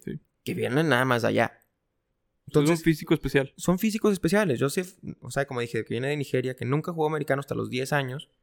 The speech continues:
Speaker 2: son proyectos que tienes que desarrollar y tienen la capacidad de ser monstruos físicamente. Pero
Speaker 1: Y
Speaker 2: les
Speaker 1: sí
Speaker 2: tienes
Speaker 1: los
Speaker 2: que tener
Speaker 1: hemos visto en la N F L, sí
Speaker 2: le-,
Speaker 1: pasa.
Speaker 2: muy poco. O sea, está el caso de Ezequiel Anza, que no creo que haya recibido el mejor coach en Detroit, por ejemplo.
Speaker 1: Pues sí. Ahora sí tuvo su efecto.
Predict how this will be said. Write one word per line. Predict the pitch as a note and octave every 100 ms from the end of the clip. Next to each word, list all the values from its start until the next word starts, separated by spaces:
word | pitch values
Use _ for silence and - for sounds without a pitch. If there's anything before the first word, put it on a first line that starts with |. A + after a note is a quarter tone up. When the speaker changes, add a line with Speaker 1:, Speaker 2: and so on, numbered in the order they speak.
| _ _
Speaker 2:
son | - C#3+ C#3
proyectos | F3+ D#3+ D#3+ - - - _
que | _
tienes | C#3 D#3
que |
desarrollar | E3 E3 C3+ B2+ B2+ - -
y | -
tienen | C3
la | C#3+
capacidad | C#3 B2+ A#2+ A#2 B2
de |
ser | C#3 C#3
monstruos | B2+ C#3+ D3 C#3 C#3 -
físicamente. | C3 C3+ C3+ B2+ A#2+ - _ _ _ _ _ _
Pero | - A#2+
Speaker 1:
Y |
Speaker 2:
les | C#3
Speaker 1:
sí |
Speaker 2:
tienes | F#3+
Speaker 1:
los | A3+
Speaker 2:
que |
tener | G3
Speaker 1:
hemos | C#3+
visto | F3+ - F#3+
en |
la | C3+
N | A#2+
F | C3
L, | A#2 -
sí | C#3
Speaker 2:
le-, | E3+
Speaker 1:
pasa. | G3 - - _ -
Speaker 2:
muy | F3 A3
poco. | B3 A#3 - -
O |
sea, | D3+ D3 - _ -
está | - D#3
el |
caso | F#3 F3+
de | G#3
Ezequiel | F3 E3 D3
Anza, | D3+ F#3 F3 E3 - _ _
que | B2+
no | C#3+ D#3
creo | E3 D#3
que | D#3+
haya | D3+
recibido | D3 C3 C#3+
el |
mejor | C#3 - -
coach | C3 -
en | B2+
Detroit, | B2 C3+ C3
por | - B2+
ejemplo. | C3 - _ _ _ _ -
Speaker 1:
Pues | C3+
sí. | - _
Ahora | - C3 C3
sí | D3 E3
tuvo | - C#3 D#3
su |
efecto. | D3+ F3 F#3 -